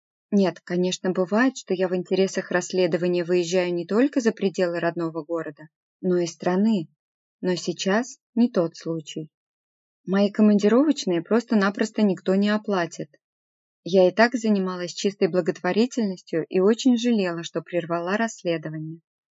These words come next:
Тогда бы я этих преступниц уж точно не упустила. До места я добралась быстро, но во двор заезжать не стала,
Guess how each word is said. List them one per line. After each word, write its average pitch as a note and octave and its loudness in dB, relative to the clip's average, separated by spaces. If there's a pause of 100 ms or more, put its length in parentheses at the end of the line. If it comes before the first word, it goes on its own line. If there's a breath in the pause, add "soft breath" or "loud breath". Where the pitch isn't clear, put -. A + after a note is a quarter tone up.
(360)
Тогда G3 2
бы A#3+ 4
я G3+ 6
этих G#3 -4
преступниц A3 0
уж A3+ -6
точно F3+ -2
не F3 -2
упустила. F3 -6 (800)
До F3 2
места A3+ 4
я G3 4
добралась G3+ 2
быстро, F#3 -2 (220)
но F3+ -4
во E3+ 2
двор G3+ 0
заезжать F#3+ 0
не A3+ 0
стала, E3 -6